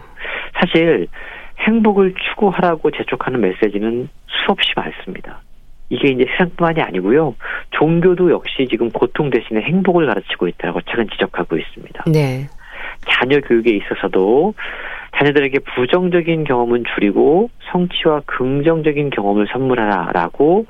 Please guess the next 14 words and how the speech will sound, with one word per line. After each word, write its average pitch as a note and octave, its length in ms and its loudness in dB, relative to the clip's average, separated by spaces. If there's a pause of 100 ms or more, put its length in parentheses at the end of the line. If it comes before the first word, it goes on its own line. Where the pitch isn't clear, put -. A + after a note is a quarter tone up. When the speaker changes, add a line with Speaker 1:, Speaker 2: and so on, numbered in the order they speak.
(320)
Speaker 1:
세상은 C#3 300 -2
가르치고 - 500 -2
있습니다. E2 560 -6 (640)
그런데 A#2+ 260 2
저자는 A2 480 0 (380)
이러한 E3+ 680 2 (320)
풍조에 F3 460 4
대해서 C3+ 580 2 (280)
문제 D3 300 2
제기를 G2 280 0
하고 A2 260 0
있는 F2+ 240 -4
거죠. E2 460 -4
Speaker 2:
예. D3 400 -2